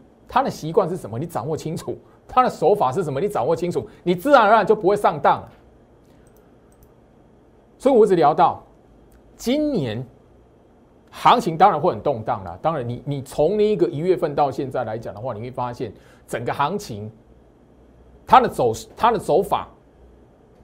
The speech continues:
市场所发生的一些，哦，不确定性，大家都会吓一跳，因为隔-，毕竟隔了那么长一段时间没有遇到战争了，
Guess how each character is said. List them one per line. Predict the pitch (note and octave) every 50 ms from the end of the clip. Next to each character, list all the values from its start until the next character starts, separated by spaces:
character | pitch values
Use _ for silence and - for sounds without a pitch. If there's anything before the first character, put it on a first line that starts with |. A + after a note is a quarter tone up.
| _ _ _ _ _
市 | - - - C4+ B3
场 | F3 - - C3 A#2+ B2+
所 | - C#3 A#2+
发 | A2+ - F3+ F3
生 | D3+ F3 F3+ F#3
的 | D#3
一 | D3+ D#3+
些， | D#3 - F3+ E3+ E3+ E3+
哦， | D3+ B2+ A2+ -
不 | - -
确 | - - G3+ F#3
定 | D3 E3+ E3 D#3
性， | C3+ - E3 C3 - - - - _ _ _ _ _ _ _ _ _ _ _ _ _ - _ - - _ _ _ _ - _ - - - - _ - _ _ - - - -
大 | - D#3
家 | E3 E3+
都 | D#3 D#3+
会 | D#3+
吓 | D#3 - D3 B2 A#2+
一 |
跳， | C#3 D#3+ F3
因 | F3+
为 | D3+ - - - - _ _ _ _ _ - _
隔-， | - C#3 D#3+
毕 | E3+ - G#3 E3+
竟 | D3+ F3+ D3
隔 | - C3
了 | B2+
那 | C3 D3
么 | D3+
长 | E3+ - A2 G2+
一 | A#2+
段 | C3+ B2+
时 | A#2+ - A#2
间 | A2 A#2+ A#2+
没 | A#2+ B2+
有 | B2 -
遇 | C#3 C3+
到 | B2+ A#2+ A2+
战 | A2+ - C3 A2+ G#2
争 | G2+ - A2+ G2+ G2 F#2
了， | F2+ F2+